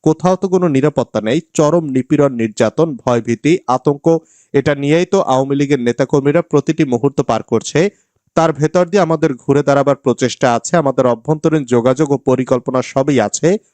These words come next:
আমরা ঘুরে ফিরে জনগণের সঙ্গে থাকতে চাই, জনগণের সঙ্গে কাজ করতে চাই, গণতান্ত্রিক প্রক্রিয়া ও মত প্রকাশের অধিকার নিয়ে থাকতে চাই।" আওয়ামী লীগের একজন সাংগঠনিক সম্পাদক নাম প্রকাশ না করার শর্তে বলেন,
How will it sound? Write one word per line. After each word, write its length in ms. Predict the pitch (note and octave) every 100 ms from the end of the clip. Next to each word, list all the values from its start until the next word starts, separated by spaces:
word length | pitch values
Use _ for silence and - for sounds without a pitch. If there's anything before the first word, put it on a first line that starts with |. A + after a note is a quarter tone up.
| _ -
আমরা 280 | B2 C#3+ C#3+
ঘুরে 320 | C3+ D3 D#3+
ফিরে 220 | F3 F3+
জনগণের 500 | D#3+ C#3+ C#3+ D3+ D3+
সঙ্গে 320 | D#3 - C#3+
থাকতে 360 | D3 A#2+ G#2+ A2+
চাই, 240 | - B2
জনগণের 480 | D3 B2+ B2+ C#3 C#3+
সঙ্গে 300 | C#3+ C#3+ C#3
কাজ 280 | C3 A2 -
করতে 280 | - G#2+ A2
চাই, 280 | A#2+ B2 F#3 _ _ -
গণতান্ত্রিক 680 | B2 C3+ D#3+ E3+ F3+ F#3 F3
প্রক্রিয়া 420 | C#3 C3+ - C#3+
ও 120 | - A2+
মত 220 | A2+ A#2+ -
প্রকাশের 420 | C3 B2 - B2 -
অধিকার 480 | A#2+ A#2+ D3+ D#3+ D#3
নিয়ে 160 | D3+ D3
থাকতে 380 | D3 - -
চাই।" 280 | F#2+ A2+ A2+ - _ _
আওয়ামী 320 | B2 C#3+ E3 F#3
লীগের 260 | F#3+ G#3+
একজন 300 | G3 D#3 F3
সাংগঠনিক 640 | D#3 - C3+ D3 D#3 D3+ -
সম্পাদক 480 | C3 A#2 B2 D#3+ D#3+
নাম 280 | A#2 A#2 C3+
প্রকাশ 400 | - C3+ C#3 -
না 140 | B2 A2
করার 240 | A#2+ A2+
শর্তে 380 | - A#2 - A2+
বলেন, 320 | A2 A2 F3